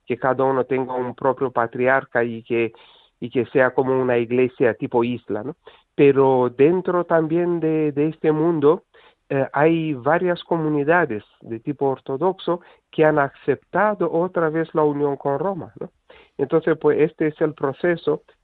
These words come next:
que empieza ahí en el siglo dieciséis, mil quinientos y pico, mil de-, eh, mil, eh, eh, seiscientos, mil setecientos, cuando varias, varios países, por ejemplo, en caso de Ucrania, casi todo el país ucraniano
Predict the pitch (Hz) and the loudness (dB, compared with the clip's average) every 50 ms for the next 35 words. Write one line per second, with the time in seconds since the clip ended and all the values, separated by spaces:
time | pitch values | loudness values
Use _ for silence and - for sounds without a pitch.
0 | _ _ 143 139 135 123 - 143 151 156 151 - - 156 147 143 139 139 147 151 | _ _ -2 -2 -2 -2 -2 0 2 2 2 2 0 2 2 2 2 2 0 0
1 | 147 147 143 135 - - 165 147 143 139 135 131 131 131 - - - - _ - | 0 0 0 -2 -2 -6 -6 -4 -2 -2 -2 -4 -6 -8 -10 -12 -14 -6 _ 0
2 | 180 160 127 - - - 135 135 131 - _ - 139 139 139 131 - 135 123 - | 0 0 0 -2 -6 -6 -8 -8 -8 -10 _ -8 -4 -4 -4 -4 -6 -10 -12 -12
3 | - - - 185 180 - 131 127 131 127 127 127 127 123 127 - - - - 131 | -12 -12 -12 -8 -4 -4 -4 -4 -4 -6 -6 -4 -6 -6 -6 -8 -10 -10 -10 -10
4 | - - - - _ _ 139 143 139 127 117 127 135 131 131 127 127 123 123 120 | -10 -12 -20 -20 _ _ -4 -4 -4 -4 -4 -6 -4 -4 -4 -2 -2 -4 -4 -6
5 | - - 120 120 120 117 117 113 - - 143 131 123 120 - - 165 165 165 - | -6 -6 -6 -4 -4 -4 -4 -6 -4 -2 -2 -2 -2 -2 -2 -2 -2 -2 0 -2
6 | 160 156 - - - _ _ _ 135 139 135 120 - 135 123 - 127 117 - _ | -4 -4 -6 -8 -20 _ _ _ -2 -2 -2 0 -2 -4 -4 -2 -4 -6 -6 _
7 | 147 151 151 143 - 143 147 - - - - - _ _ - - 156 151 151 143 | 2 2 2 2 0 -4 -6 -6 -10 -20 -20 -20 _ _ -2 2 2 2 4 4
8 | 147 143 139 131 123 131 160 185 190 190 185 185 185 170 156 151 - _ _ - | 4 4 4 2 0 0 0 0 0 0 -2 0 0 0 0 -2 -6 _ _ -8
9 | 135 131 156 160 165 175 165 147 - - 135 127 139 165 185 175 - 135 - - | -2 0 0 0 0 0 -2 -2 -4 -4 -4 -4 -2 -4 -6 -6 -6 -8 -4 -2
10 | 117 120 - 143 131 135 135 135 123 - 143 139 - - 139 135 135 131 127 - | -2 -2 -2 -4 -6 -4 -6 -6 -6 -6 -8 -8 -8 -8 -6 -4 -4 -4 -6 -6
11 | - 151 143 139 131 123 117 - 123 120 - - 127 - 147 147 135 139 135 131 | -4 -4 -2 -2 -2 -6 -6 -6 -8 -8 -8 -10 -10 -6 -6 -6 -4 -4 -6 -6
12 | 120 - 127 123 131 139 - - 127 - - 117 117 120 131 147 147 - - | -8 -8 -8 -8 -8 -10 -12 -16 -14 -12 -10 -10 -8 -6 -6 -6 -6 -6 -6